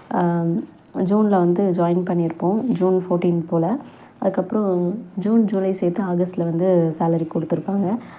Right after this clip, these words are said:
அதே போல ஆகஸ்ட் மந்த் சேலரி இப்போ வந்து வந்துரும். சில பேருக்கு வந்துருச்சுன்னு சொல்லியிருக்காங்க. உங்கள்ல யாருக்காவது வந்து வந்திருந்தாலும் வந்தில்லைனாலும் வந்து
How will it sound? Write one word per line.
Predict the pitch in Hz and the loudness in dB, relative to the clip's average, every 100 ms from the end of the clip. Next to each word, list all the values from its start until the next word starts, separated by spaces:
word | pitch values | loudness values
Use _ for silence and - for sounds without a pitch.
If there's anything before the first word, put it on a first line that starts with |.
| - | -4
அதே | 180 | 0
போல | 185 196 | 2 2
ஆகஸ்ட் | 180 185 185 175 | 2 2 -2 0
மந்த் | 170 165 170 170 | 0 0 -2 -2
சேலரி | 165 165 185 | -2 0 2
இப்போ | 196 165 165 | 2 0 -2
வந்து | 165 165 175 160 | -2 0 0 0
வந்துரும். | 160 160 165 226 - - - | -2 -2 0 -2 -6 -20 -8
சில | - 202 | 0 2
பேருக்கு | 214 214 190 | 2 2 2
வந்துருச்சுன்னு | 180 180 - 185 | 2 0 -2 -2
சொல்லியிருக்காங்க. | 180 170 160 165 170 208 202 | 2 2 2 0 0 0 0
உங்கள்ல | 196 208 190 | 2 4 4
யாருக்காவது | 170 165 175 175 | 4 0 0 2
வந்து | 175 165 180 | 2 2 0
வந்திருந்தாலும் | 190 170 180 180 170 190 226 | 2 2 2 2 2 2 2
வந்தில்லைனாலும் | 175 175 185 170 165 170 175 | 2 2 4 2 2 2 2
வந்து | 165 175 | 0 0